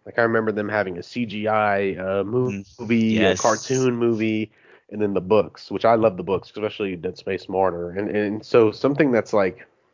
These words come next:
Speaker 1: not making money, you would think it wouldn't wanna change that into different kinds of media.
Speaker 2: I was gonna say, I do remember, like, after this came out,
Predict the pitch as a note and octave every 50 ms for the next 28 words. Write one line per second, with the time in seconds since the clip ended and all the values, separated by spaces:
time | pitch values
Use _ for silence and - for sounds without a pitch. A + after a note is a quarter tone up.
0 | _ _ _ - A#2+ A#2+ A2+ G#2+ A2 G#2+ G#2 - G#2 F#2+ G2 G#2+ G#2 F#2+ F2+ F2
1 | F#2 - A2 G#2+ G#2+ - - - - - - - _ _ _ _ _ _ _ _
2 | _ _ - G2 G2 F#2+ F2+ F2+ F#2 F2+ E2+ - - - - - - A#2 A#2 G#2
3 | F2 - - - - F#2+ F2 E2+ F#2 - - G2 - - G2 F#2 F2 E2 - E2
4 | D#2+ D#2+ F2 F2 D#2 E2+ D#2+ - - - _ _ _ _ _ _ - - - A#2
5 | A#2 A2+ G#2+ - A#2+ A2 G#2 A2+ A2 A#2+ A#2 A2+ A2 G#2+ G#2+ G#2 G#2 G#2 F#2+ -
6 | - - _ _ _ _ _ F#2+ - - - C#3 B2 A#2 C3+ B2+ B2+ A#2+ - -
7 | - C3+ A#2+ A2 G#2 G#2 G2+ G2 G2 F#2 -